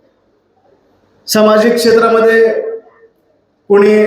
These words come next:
समाजामध्ये काम करत असताना ॲग्रिकल्चरमध्ये कोणी काम करतं.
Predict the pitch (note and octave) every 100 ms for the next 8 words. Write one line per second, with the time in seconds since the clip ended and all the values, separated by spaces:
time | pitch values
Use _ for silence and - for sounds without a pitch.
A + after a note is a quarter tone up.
0 | - - - - - - G#3+ G#3 G#3 G#3+
1 | G#3 G#3 G#3 G3+ G3 G3+ G3+ G3 - F3+
2 | F#3 F#3+ G3 G3+ F#3+ F#3+ F#3+ F#3+ F#3+ F#3
3 | F#3 F3+ F3+ E3+ -